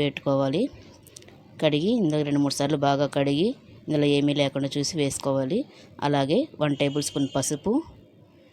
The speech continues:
వేసుకొని కొంచెం వాటర్ అయితే పోసుకోవాలండి. Already వాటర్ ఉన్నాయి కదా, ఇంకొంచెం వాటర్ పోసుకొనేసి కుక్కర్ వి-, కుక్కర్ మూత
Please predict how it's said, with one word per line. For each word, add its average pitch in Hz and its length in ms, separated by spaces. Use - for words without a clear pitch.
వేసుకొని 151 400
కొంచెం 156 280
వాటర్ 139 240
అయితే 139 180
పోసుకోవాలండి. 139 720
Already 143 340
వాటర్ 143 240
ఉన్నాయి 139 200
కదా, 151 160
ఇంకొంచెం 147 340
వాటర్ 135 260
పోసుకొనేసి 143 600
కుక్కర్ 156 300
వి-, 147 280
కుక్కర్ 143 280
మూత 139 120